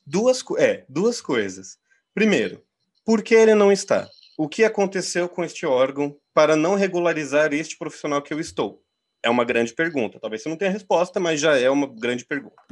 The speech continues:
Em segundo lugar, é, se você não, se você tiver um atendimento com um psicólogo sem C R P e fal-, for denunciá-lo porque ele fez algo, é, que seja um abuso físico, moral, que seja,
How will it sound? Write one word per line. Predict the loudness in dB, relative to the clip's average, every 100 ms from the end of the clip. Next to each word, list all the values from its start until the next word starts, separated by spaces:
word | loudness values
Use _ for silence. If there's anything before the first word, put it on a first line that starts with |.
| -20 -20 -20 _
Em | -2 -2
segundo | 0 -2 0 -2
lugar, | -2 -2 2 2 2 -6 _ -4
é, | -2 -4 _ _ _ _ _ _ _ _ _ _ _
se | -6 -4 -2
você | -2 -2 -2
não, | 0 0 0 -4 -8 _ _ _
se | -8
você | -6 -6
tiver | -8 -4 -2
um |
atendimento | -2 -2 -6 -6 -8 -10 -8
com | -8
um |
psicólogo | -8 -12 -8 -6 -6 -8
sem | -10 -10
C | -8
R | -10 -10
P | -10 -12 -12 -8
e | -8
fal-, | -6 -2 -2 -2
for | -10 -4 -4 -4 -12 _ _ _
denunciá-lo | -2 0 0 -4 0 2 2 -2
porque | -10 -12 -6
ele | -8 -8
fez | -4 -4 -4 -2
algo, | 2 2 0 -12 -16 _ _ _ -6
é, | -2 -2 -4
que | -6
seja | -10 -6
um | -4
abuso | -4 -6 -8 -8 -10
físico, | -12 -10 -10 -12 -12
moral, | -8 -4 0 0 -2 -8
que | _
seja, | -12 -8 -8 -8 -14